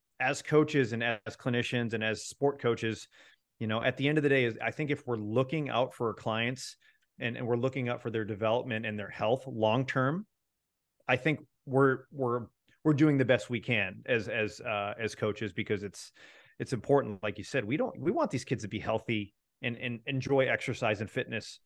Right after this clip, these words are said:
for the rest of their life, not until their athletic career is done and then they never touch it again.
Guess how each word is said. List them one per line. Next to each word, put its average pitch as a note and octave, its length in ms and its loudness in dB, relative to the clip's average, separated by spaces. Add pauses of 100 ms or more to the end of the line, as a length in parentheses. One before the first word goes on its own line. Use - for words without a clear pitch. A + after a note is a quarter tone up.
(120)
for D3 100 -2
the C3 80 2
rest C3 240 4
of B2+ 80 2
their A2 120 2
life, A#2+ 280 2
not A#2+ 180 2
until B2+ 220 0
their A2 240 2
athletic B2 400 2
career A#2 240 0
is G#2 100 -2
done A2 260 2
and G#2+ 120 -4
then G#2+ 100 -2
they G#2+ 100 -2
never G#2 200 -2
touch - 240 -4
it F#2+ 80 -10
again. G2 160 -10